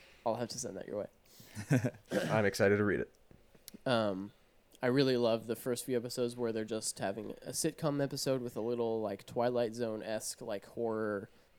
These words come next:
Speaker 1: stinger at the end that makes
Speaker 2: Mm-hmm.
Speaker 1: you go, like, "What the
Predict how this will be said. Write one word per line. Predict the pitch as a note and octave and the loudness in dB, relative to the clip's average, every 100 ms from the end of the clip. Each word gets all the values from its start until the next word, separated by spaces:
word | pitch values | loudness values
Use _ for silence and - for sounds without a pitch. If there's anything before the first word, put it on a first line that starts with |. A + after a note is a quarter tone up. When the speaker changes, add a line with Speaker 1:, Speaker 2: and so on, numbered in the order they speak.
| - | -10
Speaker 1:
stinger | - - B2 A#2 A#2 | -6 -2 -2 0 0
at | A#2 | 0
the | - B2 | 0 -2
end | A#2+ B2 B2+ - - - | -2 -4 -8 -16 -20 -8
that | A#2 | -2
makes | A2+ G#2 | 0 0
Speaker 2:
Mm-hmm. | F#2+ | -4
Speaker 1:
you | |
go, | - G2+ | -6 -8
like, | G2+ - | -8 -12
"What | - - | -16 -14
the | - | -16